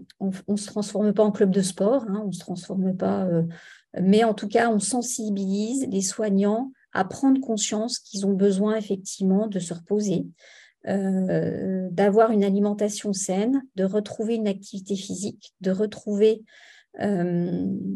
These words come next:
en fait, le sommeil. Ils se rendent même plus compte qu'ils dorment plus la nuit. Donc, euh, ces ateliers leur permettent, en fait, d'avoir cette prise de conscience. Et ensuite, moi, le plus beau cadeau qu'on me dise, ben, «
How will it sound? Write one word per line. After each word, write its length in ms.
en 160
fait, 480
le 120
sommeil. 400
Ils 40
se 100
rendent 140
même 160
plus 100
compte 240
qu'ils 120
dorment 240
plus 140
la 80
nuit. 280
Donc, 280
euh, 40
ces 240
ateliers 380
leur 180
permettent, 500
en 80
fait, 280
d'avoir 280
cette 200
prise 220
de 100
conscience. 680
Et 160
ensuite, 420
moi, 140
le 80
plus 100
beau 140
cadeau 280
qu'on 200
me 60
dise, 280
ben, « 320